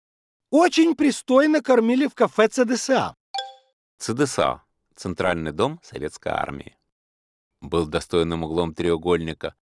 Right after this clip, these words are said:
Speaker 2: театр Ц Д С А, парк Ц Д С А, сам Ц Д С А, представлявшим собой недорогой постоялый двор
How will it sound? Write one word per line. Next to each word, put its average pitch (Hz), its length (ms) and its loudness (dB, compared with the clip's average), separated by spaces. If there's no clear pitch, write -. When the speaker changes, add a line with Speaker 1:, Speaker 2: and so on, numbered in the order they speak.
Speaker 2:
театр - 340 -2
Ц - 160 -6
Д 110 120 -4
С - 140 -6
А, 78 220 -2
парк 76 240 -4
Ц - 160 -4
Д 110 100 -4
С - 140 -6
А, 78 180 -6
сам 78 300 -6
Ц 90 140 -8
Д 78 120 -10
С - 120 -12
А, 73 200 -8
представлявшим 82 720 -4
собой 98 340 -2
недорогой 104 560 -2
постоялый 71 500 -6
двор 90 380 -4